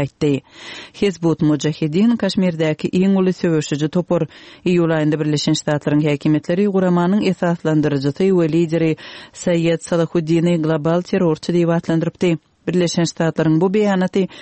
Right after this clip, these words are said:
Hindistanyň premier ministri Narendra Modiýiň Washingtona saparynyň öň ýanyna gabat gelipdi.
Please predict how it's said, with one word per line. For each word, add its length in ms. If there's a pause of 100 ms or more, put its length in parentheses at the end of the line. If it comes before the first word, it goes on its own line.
(240)
Hindistanyň 580
premier 340
ministri 540
Narendra 500
Modiýiň 600 (320)
Washingtona 560
saparynyň 520
öň 240
ýanyna 320
gabat 300
gelipdi. 480